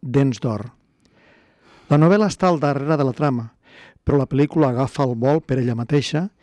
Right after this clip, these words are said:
des de la realitat a la metàfora, des de la professionalitat, la frase famosa de «Jo veia ordres», al vòmit, al vòmit del protagonista, per la consciència de la maldat,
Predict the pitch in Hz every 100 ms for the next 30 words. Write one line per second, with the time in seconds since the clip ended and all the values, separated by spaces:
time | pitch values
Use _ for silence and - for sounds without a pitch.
0 | _ - _ 123 143 123 139 131 120 123
1 | 123 113 175 - - _ _ - 135 123
2 | 120 131 110 - - - _ _ _ _
3 | _ _ 147 127 135 131 139 131 - 131
4 | 127 127 165 202 _ _ _ _ _ _
5 | _ - 117 - 104 107 107 - 110 117
6 | 113 123 - 131 120 151 170 143 110 104
7 | 139 123 104 107 - _ _ _ _ _
8 | 117 117 107 135 123 120 - - - 123
9 | 127 151 143 135 131 127 120 139 - -
10 | 120 - - - 139 123 120 139 127 147
11 | 151 - 143 123 123 120 117 120